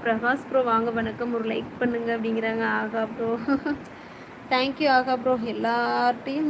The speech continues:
லைக் பண்ணுங்க, லைக் பண்ணுங்க, லைக் பண்ணுங்கன்ட்டீங்க. அக்காவுக்கு முடியல. கரெக்ட் ஸ்ரீ ப்ரோ, தூக்கம் சரியா வருது, என்னால முடியல.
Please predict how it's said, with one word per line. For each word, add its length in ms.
லைக் 260
பண்ணுங்க, 280
லைக் 240
பண்ணுங்க, 360
லைக் 240
பண்ணுங்கன்ட்டீங்க. 600
அக்காவுக்கு 520
முடியல. 460
கரெக்ட் 340
ஸ்ரீ 160
ப்ரோ, 140
தூக்கம் 580
சரியா 380
வருது, 300
என்னால 680
முடியல. 480